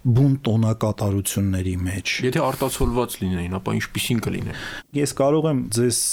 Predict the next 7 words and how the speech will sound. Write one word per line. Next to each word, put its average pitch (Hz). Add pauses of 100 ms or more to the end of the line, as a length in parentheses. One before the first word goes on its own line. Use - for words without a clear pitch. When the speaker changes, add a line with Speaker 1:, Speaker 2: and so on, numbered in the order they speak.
(120)
Speaker 1:
օրինակ 113
բերել 123
ցարական 123
Ռուսաստանը։ 107 (120)
Եվ 117
ցարական 131
Ռուսաստանում 131